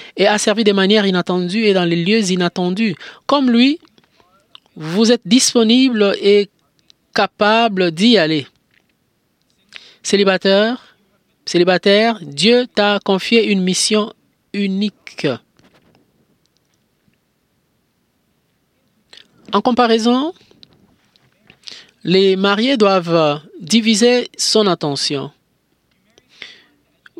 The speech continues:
Vous épousez quelqu'un et vous devez trouver un logement et de quoi subvenir à vos besoins. Cela va nécessiter le bon emploi pour payer un loyer,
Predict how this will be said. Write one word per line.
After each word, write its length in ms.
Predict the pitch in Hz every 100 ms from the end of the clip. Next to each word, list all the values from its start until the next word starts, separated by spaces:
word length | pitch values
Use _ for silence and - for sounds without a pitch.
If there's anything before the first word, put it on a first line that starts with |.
| - _ _ _ _ _ _ _ _ _ _ _
Vous 220 | 170 214
épousez 280 | 226 233 247
quelqu'un 500 | 240 226 269 269 277
et 40 |
vous 140 | 208 214
devez 240 | 208 220
trouver 320 | - 240 214
un 140 | 262 240
logement 540 | 226 226 240 269 254
et 140 | 202 202
de 100 | 202
quoi 240 | - 240
subvenir 560 | - 277 233 233 247 220
à 60 |
vos 140 | 208 208
besoins. 480 | 220 226 240 143
Cela 320 | 135 - 190 196
va 160 | 190
nécessiter 600 | 185 214 - 220 208 233
le 120 | 220
bon 680 | 190 170 240 254 233 214 196 196
emploi 360 | 202 233 254
pour 220 | - 214
payer 320 | - 214 214 233
un 120 | 214
loyer, 440 | 196 196 233 247